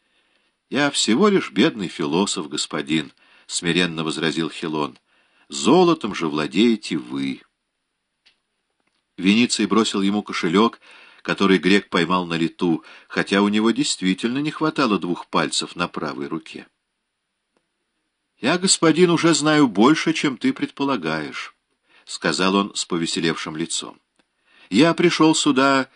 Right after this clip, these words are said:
не с пустыми руками. Я знаю, что девушку похитили не люди Авла, с ними я уже говорил. Знаю, что её нет на Палатине. Там все заняты болезнью маленькой Августы.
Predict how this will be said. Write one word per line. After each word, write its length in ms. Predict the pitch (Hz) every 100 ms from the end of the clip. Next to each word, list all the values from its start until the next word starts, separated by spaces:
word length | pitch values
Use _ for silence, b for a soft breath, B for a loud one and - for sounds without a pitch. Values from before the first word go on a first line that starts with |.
| b -
не 140 | 107
с 80 | 123
пустыми 440 | - 123 - 107
руками. 560 | 110 117 - 76 80 - _ _ _ _ _ _ _ B B
Я 200 | 92 135
знаю, 320 | 135 156 160
что 240 | 147 - 127
девушку 560 | 135 175 135 - 92
похитили 760 | - 90 - 87 - 78 71 - b b b -
не 180 | 110 127
люди 400 | 139 160 151 -
Авла, 540 | 107 98 71 62 - _ _ _ _ _
с 180 | -
ними 220 | 110 120 113
я 180 | 104
уже 240 | 101 92 87
говорил. 460 | 82 78 69 - - _ _ _ _ _ _ _ _ _ B B -
Знаю, 420 | 82 131 160 147
что 260 | - 139
её 280 | 123 120 139
нет 320 | 135 143 143
на 100 | 107
Палатине. 840 | 120 123 123 127 - 87 64 50 - _ _ _ _ _ _ _ _
Там 280 | - 151 147
все 300 | - - 127
заняты 480 | 95 123 120 104 98
болезнью 560 | 82 90 104 90 90 80
маленькой 480 | 90 87 80 87
Августы. 580 | 82 73 64 - - 55